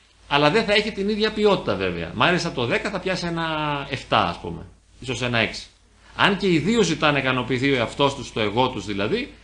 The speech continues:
θα πιάσει το τρία η σχέση και θα καταστραφούν. Τώρα, αν και οι δύο όμως είναι έτοιμοι να τα δώσουν όλα και να ζήσουν την αγάπη και να γίνουν αγάπη,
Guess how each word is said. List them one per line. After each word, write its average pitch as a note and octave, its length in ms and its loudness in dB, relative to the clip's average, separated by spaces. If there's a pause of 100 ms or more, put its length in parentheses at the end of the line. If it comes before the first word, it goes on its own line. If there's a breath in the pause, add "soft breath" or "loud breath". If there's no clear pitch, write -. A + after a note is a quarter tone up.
(140)
θα F#3 80 -6
πιάσει G#3 260 0
το F#3 100 -2
τρία F3 300 6
η B2+ 60 2
σχέση A3 280 -2
και G3 80 -8
θα F3 80 -4
καταστραφούν. C#3 600 -2 (460 loud breath)
Τώρα, E3 180 4
αν G3 400 4
και E3 120 4
οι C#3+ 80 4
δύο C#3+ 340 6
όμως A#2+ 280 2
είναι B2 160 0
έτοιμοι A#2 320 -2
να G#2 180 -2
τα G#2 140 -2
δώσουν A#2 320 0
όλα A2+ 180 0
και A2 120 -4
να G#2+ 120 -2
ζήσουν A2+ 300 -4
την G#2 140 -6
αγάπη A2 280 -2
και A2 140 -6
να G#2+ 100 -4
γίνουν A2+ 320 -4
αγάπη, G#3+ 500 -4